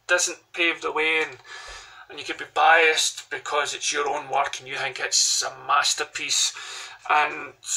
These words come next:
then it turns out it, it's not. Uh,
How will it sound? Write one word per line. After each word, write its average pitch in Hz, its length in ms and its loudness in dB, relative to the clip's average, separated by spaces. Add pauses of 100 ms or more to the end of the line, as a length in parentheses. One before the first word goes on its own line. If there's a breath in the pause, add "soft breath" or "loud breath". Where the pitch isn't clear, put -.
(540 loud breath)
then 151 140 -2
it - 140 -4
turns 151 260 -4
out 143 240 -2
it, 127 160 -8 (120)
it's - 280 -4
not. 147 340 0 (1300 loud breath)
Uh, 139 480 0